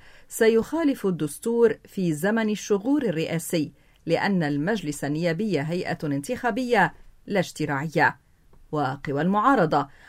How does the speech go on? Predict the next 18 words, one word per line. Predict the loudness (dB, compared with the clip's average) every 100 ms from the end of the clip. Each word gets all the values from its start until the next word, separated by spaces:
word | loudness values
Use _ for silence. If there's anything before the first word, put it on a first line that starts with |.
| -4
والتي | 0 2 0 -2
تتقدمها | -2 -2 0 -2 -2 0 0 0 0 -2
القوات | -4 -2 -2 -2
اللبنانية | -2 -2 -2 -2 -2 2 4 2 _ _
والتي | -2 -2 -2 -2
لن | -2 -2 -6
تحضر | -8 -6 -4 -4 -6 -8 -6
جلسات | -4 -4 -4 0 2 2 -4
قبل | -6 -6 -4 -4
انتخاب | -4 -6 -2 -2
رئيس | -2 -2 -2 -4 -6 -10 -18 _ -12 -2
لوحت | 2 2 0 -2 -6
بالطعن | -6 -6 0 2 2 0 -4 -6
بأي | -6 -2 -4 -2 -2 -2
قانون | 0 0 0 0
للتمديد | 0 0 -2 -4 -2 -2 -2 -2 0 0 0
للمجالس | 0 0 0 0 2 2 0 -4 -20 -20 -10 -2
البلدية. | -2 0 0 0 -2 -4 -4